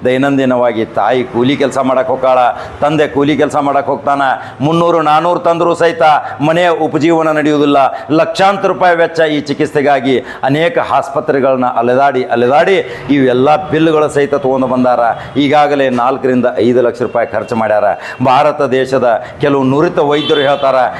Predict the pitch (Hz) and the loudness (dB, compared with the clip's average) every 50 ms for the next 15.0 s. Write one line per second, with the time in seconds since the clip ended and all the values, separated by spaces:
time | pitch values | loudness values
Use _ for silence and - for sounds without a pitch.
0 | - - 139 151 165 175 180 185 180 185 - - 156 156 160 165 156 180 185 185 | -4 -2 0 2 4 4 2 2 0 -2 -2 0 0 0 0 0 2 2 2 2
1 | 180 170 165 151 143 117 - - - 110 110 143 180 180 196 196 196 - 196 180 | 2 0 0 0 -2 -4 -6 -10 -10 -6 -4 -4 -2 0 0 -2 0 0 0 2
2 | 160 170 165 151 127 - - - - 165 160 160 170 170 170 170 170 160 151 143 | 2 2 2 2 0 -2 -6 -6 -4 -2 0 0 0 0 0 0 0 0 0 0
3 | 151 151 165 202 196 180 151 - - - - 160 160 165 175 180 170 190 202 214 | 0 2 4 4 4 4 2 0 -4 -8 -4 0 0 2 2 2 2 2 2 2
4 | 220 214 190 165 180 196 196 190 190 180 170 170 175 180 180 175 175 175 170 160 | 2 2 2 4 2 2 2 2 2 2 2 2 4 4 4 4 4 2 2 0
5 | 160 165 160 147 139 107 - - - - 143 143 147 - 135 123 - - 139 131 | 0 0 0 0 0 -2 -4 -6 -4 -2 -2 -2 -2 -2 -4 -4 -2 -2 -4 -4
6 | - - - 175 175 147 151 147 143 151 139 - 139 139 123 127 127 123 117 - | -4 -2 0 2 2 2 2 0 0 -2 -2 0 0 0 2 2 2 0 0 -2
7 | - 120 - - - 165 175 - 170 151 156 147 135 123 - - - 143 147 165 | -6 -10 -6 -2 0 2 2 2 2 0 2 2 0 0 -2 -2 -2 -2 0 2
8 | 190 226 233 233 220 202 202 185 - 196 190 143 156 175 165 - 143 156 156 - | 2 2 2 2 2 2 2 2 2 0 0 0 0 0 0 0 0 -2 0 0
9 | 160 147 139 - 143 139 - 127 127 120 - - - - - 123 135 117 101 123 | 0 0 0 0 -2 -2 0 0 -2 -2 -2 -4 -8 -4 -2 -2 0 0 0 -2
10 | 120 - - 139 135 131 123 104 110 113 120 117 107 104 98 95 117 117 113 107 | -2 -2 0 0 0 0 0 0 -2 0 0 0 0 0 0 0 0 0 0 0
11 | 104 107 101 - 107 101 - 101 107 110 - - - - - - - - - - | -2 -2 -2 -2 -2 -2 -2 -4 -6 -6 -10 -16 -20 -20 -20 -20 -20 -20 -12 -6
12 | 90 85 107 123 143 135 127 135 135 135 147 147 143 156 147 147 151 143 147 147 | -4 -2 -2 -2 -2 -2 -2 -2 0 0 0 0 0 0 0 0 -2 0 -2 -2
13 | 143 143 160 160 160 165 170 156 147 131 - - - - - - - - 151 147 | 0 2 2 4 4 4 4 4 4 2 0 -4 -10 -12 -12 -6 -2 -2 0 0
14 | 143 131 - 143 139 151 160 156 196 196 196 196 196 185 180 190 185 185 180 175 | 0 0 -2 -2 0 2 2 4 4 4 4 2 2 2 2 2 2 2 2 2